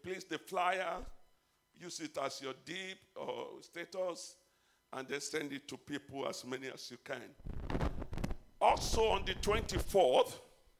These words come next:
on the twenty-fourth,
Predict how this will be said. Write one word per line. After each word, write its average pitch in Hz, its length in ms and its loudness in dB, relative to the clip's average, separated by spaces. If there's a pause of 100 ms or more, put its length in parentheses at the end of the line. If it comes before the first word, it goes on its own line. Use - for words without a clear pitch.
(1300)
on 160 180 8
the 165 100 0
twenty-fourth, 175 960 -4